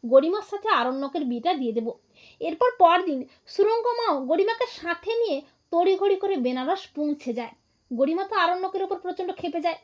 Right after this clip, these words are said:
তখন আরণ্যক বলে রোশনাই বিপদের মধ্যে ছিল, আর ওই শয়তান রাজেশ ওকে বিয়ে করে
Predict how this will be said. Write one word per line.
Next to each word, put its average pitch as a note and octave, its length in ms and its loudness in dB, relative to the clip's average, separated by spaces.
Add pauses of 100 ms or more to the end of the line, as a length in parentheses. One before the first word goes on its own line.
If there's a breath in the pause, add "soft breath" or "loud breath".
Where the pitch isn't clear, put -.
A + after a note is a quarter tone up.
তখন D#4+ 220 -4
আরণ্যক D4 380 -4
বলে E4 200 2 (340 soft breath)
রোশনাই F#4 480 2
বিপদের G#4+ 400 0
মধ্যে F4 280 2
ছিল, A#3+ 200 -2 (340 soft breath)
আর C4+ 140 0
ওই D#4+ 100 4
শয়তান C#4+ 420 -2
রাজেশ C4 360 -4
ওকে C#4 200 -4
বিয়ে B3+ 280 -2
করে C#4 220 0